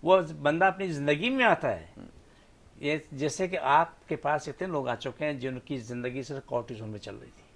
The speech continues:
Speaker 2: बिल्कुल
Speaker 1: आप
Speaker 2: ऐसे ही।
Speaker 1: कितने मरीज आपके पास आ चुके हैं,
Speaker 2: हम्म, हम्म।
Speaker 1: वो ठीक हुए नहीं हुए।
Speaker 2: ऐसे ही।
Speaker 1: पहले बात की रिपोर्टें लेके आए,
Speaker 2: हम्म।
Speaker 1: और रिपोर्टें देखी,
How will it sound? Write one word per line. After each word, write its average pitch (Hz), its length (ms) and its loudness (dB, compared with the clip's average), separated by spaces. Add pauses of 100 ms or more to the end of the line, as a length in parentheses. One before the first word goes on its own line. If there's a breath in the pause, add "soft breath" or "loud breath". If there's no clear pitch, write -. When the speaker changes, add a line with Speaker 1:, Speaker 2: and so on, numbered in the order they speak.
Speaker 2:
बिल्कुल 98 260 -4
Speaker 1:
आप 123 120 2
Speaker 2:
ऐसे - 60 -12
ही। 127 60 -10
Speaker 1:
कितने 175 160 -8
मरीज 151 200 -4
आपके 165 140 -6
पास 139 180 -8
आ 139 60 -6
चुके 131 300 -12
हैं, 101 60 -4
Speaker 2:
हम्म, 98 100 -6
हम्म। - 400 -20 (240)
Speaker 1:
वो 120 60 -2
ठीक 147 260 -4
हुए 156 140 -6
नहीं 170 180 -14
हुए। - 200 -10
Speaker 2:
ऐसे - 160 -10
ही। - 100 -20 (600 soft breath)
Speaker 1:
पहले 170 220 6
बात 156 200 4
की 160 80 2
रिपोर्टें 135 380 -2
लेके 156 260 -8
आए, 147 80 -14
Speaker 2:
हम्म। 123 200 -6 (420 soft breath)
Speaker 1:
और 131 100 6
रिपोर्टें 127 380 0
देखी, 170 380 -4